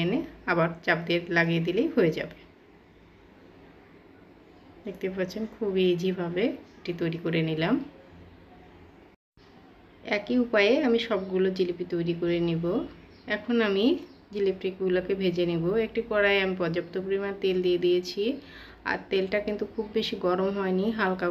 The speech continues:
গরম হয়েছে। অবশ্যই হালকা গরম থাকতে হবে। আর এই জিলিপিগুলো প্রথমে আমি মিডিয়াম হিটে ভাজবো। যখন এভাবে জিলিপিগুলো ভেসে উঠবে, তখন অবশ্যই চুলার ফ্লেমটা লো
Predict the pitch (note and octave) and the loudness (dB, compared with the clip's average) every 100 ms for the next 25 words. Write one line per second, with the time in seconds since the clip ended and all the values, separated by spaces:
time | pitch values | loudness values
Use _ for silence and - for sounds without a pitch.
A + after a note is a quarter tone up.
0 | E3+ E3+ F#3 F3+ F3 - G#3 G3+ G#3 - | 0 0 0 0 -2 -4 -6 -4 -4 -2
1 | A3 G#3+ G3 G3+ F#3+ F#3+ G3 G3 F#3 - | -2 -2 -2 -2 -2 -2 -4 -6 -6 -6
2 | G3 F#3 F3+ G#3+ D#4+ - - - - - | -4 -2 0 0 0 -8 -20 -20 -20 -20
3 | - - - - F#3 E3+ E3+ F#3+ - A3 | -20 -20 -10 0 4 4 4 -4 -8 -6
4 | F#3+ G3 G#3+ A3+ A3+ G#3+ G#3+ A3+ A3 G3+ | -4 -2 -4 -2 -4 -2 -2 -2 -2 -6
5 | G3+ G3+ G3 F3 F3 A3+ C4+ G3+ F#3 F3+ | -2 0 2 2 4 4 4 4 2 0
6 | F#3+ G3 F#3 F#3 F#3 E3+ F3 F#3 B3 D4 | 0 -2 -2 -2 -2 -2 -2 0 0 0
7 | A#3+ - G3+ G#3 G#3 G3+ G#3+ G3 G3+ F#3+ | -2 0 0 0 -4 -4 -4 -2 0 4
8 | G3+ A3+ - - G3 F#3 G3 G3 G3 G3 | 4 4 -2 -4 -2 2 2 2 0 0
9 | G3+ G3+ A#3+ A#3+ A3 A#3 A#3 F#3 - G3 | 0 0 2 2 4 2 2 -2 -2 -4
10 | G3 - - - - G3+ G3+ A3+ - A#3+ | -6 -10 -20 -20 -4 0 2 2 4 4
11 | A#3+ A#3+ - - A3 F#3+ F3+ F3+ - F#3+ | 6 2 -8 -4 0 2 2 0 -2 0
12 | F#3+ F#3 F#3+ D4+ - - - - F3+ | 0 0 0 0 -4 -18 -16 2 4